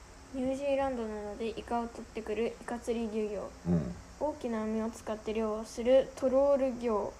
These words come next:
Speaker 2: トロール漁。
Speaker 1: 海外巻き網漁があります。
Speaker 2: うん。
Speaker 1: 最近はお魚が少なくなったことや、外国が漁業のできる場所を制限しているため、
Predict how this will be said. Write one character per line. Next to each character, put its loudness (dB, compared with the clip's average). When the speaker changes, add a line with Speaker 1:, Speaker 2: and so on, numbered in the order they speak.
Speaker 2:
ト -2
ロ 10
ー 8
ル 10
漁。 6
Speaker 1:
海 6
外 8
巻 -2
き 0
網 0
漁 0
が 2
あ 2
り -2
ま -8
す。 -16
Speaker 2:
う -
ん。 -
Speaker 1:
最 2
近 0
は 4
お 4
魚 -2
が 0
少 -8
な -2
く -8
な -2
っ -2
た -6
こ -8
と -6
や、 0
外 0
国 -6
が 0
漁 0
業 -2
の -4
で -6
き -4
る -2
場 -4
所 -6
を -6
制 -2
限 -2
し -10
て -2
い 2
る -4
た -8
め、 0